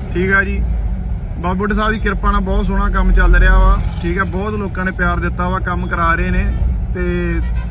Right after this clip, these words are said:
ਏਦਾਂ ਹੀ ਯਕੀਨ ਬਣਾਈ ਰੱਖੋ, ਠੀਕ ਹੈ ਜੀ। ਤੇ ਮੈਂ ਵੀ ਆਪਣੇ ਵਾਅਦਿਆਂ 'ਤੇ ਪੱਕਾ ਰਵਾਂ, ਠੀਕ ਹੈ। ਆਪਾਂ ਜਾ ਰਹੇ ਹਾਂ ਅੱਜ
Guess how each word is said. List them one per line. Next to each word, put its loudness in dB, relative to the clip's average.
ਏਦਾਂ 0
ਹੀ -2
ਯਕੀਨ 0
ਬਣਾਈ 0
ਰੱਖੋ, -2
ਠੀਕ -2
ਹੈ 0
ਜੀ। 0
ਤੇ -2
ਮੈਂ 0
ਵੀ 0
ਆਪਣੇ 0
ਵਾਅਦਿਆਂ 0
'ਤੇ -2
ਪੱਕਾ 0
ਰਵਾਂ, 0
ਠੀਕ -2
ਹੈ। 2
ਆਪਾਂ -2
ਜਾ 0
ਰਹੇ -2
ਹਾਂ -2
ਅੱਜ -2